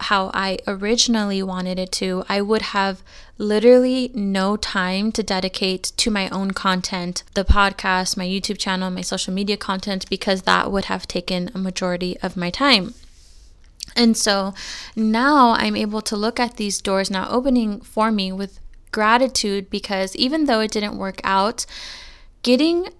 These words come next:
to interview with two of my biggest inspirations in life and two of my top favorite brands in life, and hearing them say that they were a fan of my work and my podcast, going through that experience gave me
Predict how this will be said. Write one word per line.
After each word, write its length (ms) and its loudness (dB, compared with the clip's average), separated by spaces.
to 160 2
interview 500 -2
with 240 -6
two 300 0
of 100 -4
my 200 0
biggest 580 -4
inspirations 640 -4
in 260 -6
life 400 -6
and 220 -6
two 160 -4
of 160 -4
my 240 -6
top 380 -2
favorite 440 -6
brands 460 -2
in 140 2
life, 360 2
and 140 0
hearing 540 2
them 260 -2
say 480 -2
that 220 -6
they 160 -2
were 140 -4
a 100 -6
fan 320 -4
of 160 -6
my 200 -4
work 380 2
and 100 -2
my 160 -2
podcast, 800 2
going 320 8
through 160 2
that 220 0
experience 880 -2
gave 420 0
me 380 2